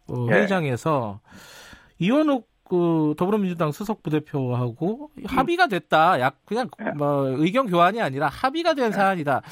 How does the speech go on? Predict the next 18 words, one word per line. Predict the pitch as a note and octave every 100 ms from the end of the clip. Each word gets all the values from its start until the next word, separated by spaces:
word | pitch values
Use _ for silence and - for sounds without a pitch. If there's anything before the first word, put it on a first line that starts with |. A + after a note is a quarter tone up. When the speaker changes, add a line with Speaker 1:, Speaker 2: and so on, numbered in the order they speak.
| - -
Speaker 1:
이렇게 | A#3+ C4+
주장을 | G#3 F#3 F#3 E3+
하던데. | E3 D3+ B2+ A#2 G#2 G2+ G#2 _ _ _ -
Speaker 2:
네. | C#3
Speaker 1:
그죠? | C3+ C#3 G3
그거는 | - F3 G#3 G3+ F3
아니라는 | C3+ G3 A3
Speaker 2:
개인적으로 | F#3+ C#3+ F#3 E3 D3 C#3
Speaker 1:
말씀이시네요. | D3
Speaker 2:
두 | C3 C3
분이 | C#3+ G#2+ A2+ C3+ G#2+ C3+
Speaker 1:
예. | C3 B2 C3+
Speaker 2:
개인적으로 | C#3 D3+ D3 -
대화를 | G#2 C#3 A#2
나눈 | F#2 B2
건 | B2 G#2+
제가 | G2+
들었는데요. | A2+ G2+ A#2 F#2+ D#2+ F#2+ C#3+ A#2+